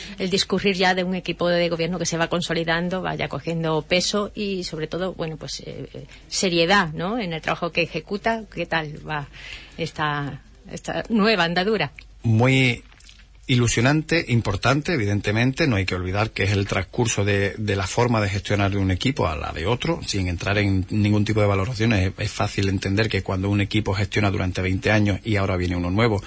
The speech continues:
Speaker 2: pues hay que adaptar a las nuevas dinámicas, a los nuevos proyectos y a las nuevas formas de lle-, hacer las cosas. Y eso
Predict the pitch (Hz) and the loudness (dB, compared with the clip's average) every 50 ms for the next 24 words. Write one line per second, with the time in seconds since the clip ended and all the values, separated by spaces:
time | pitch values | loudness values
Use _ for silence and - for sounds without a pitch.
0 | - - - - - - - 95 95 101 104 - 104 95 92 92 - - 120 120 | -10 -16 -18 -18 -6 -2 2 2 4 2 4 2 0 0 0 -4 -2 2 4 4
1 | 110 101 95 92 87 92 104 107 104 98 101 95 95 113 127 117 101 - 78 78 | 4 4 2 2 2 2 4 4 2 2 2 2 2 2 2 2 0 -2 -2 -4
2 | 82 90 90 101 104 95 - - - 90 95 110 127 127 - - - 95 90 87 | -2 -2 0 0 0 0 0 0 0 2 2 2 0 0 -2 -4 -4 -2 -2 -2
3 | 87 85 80 87 85 78 80 80 82 95 107 107 104 95 - - 117 117 113 104 | -2 -2 -2 -4 -4 -6 -6 -4 -2 0 2 2 2 0 0 2 2 2 2 2
4 | 95 87 92 92 87 85 87 87 85 - 107 - - 104 101 90 - - 120 120 | 0 0 -2 -2 -2 -2 -4 -4 -6 -8 -4 -2 -2 -2 -2 -2 -2 -2 0 0
5 | - - 151 160 - - - - - - - - - - - 110 107 - - 131 | 2 0 0 -2 -4 -8 -14 -14 -14 -14 -16 -16 -10 -4 0 0 2 4 4 2
6 | 127 | 2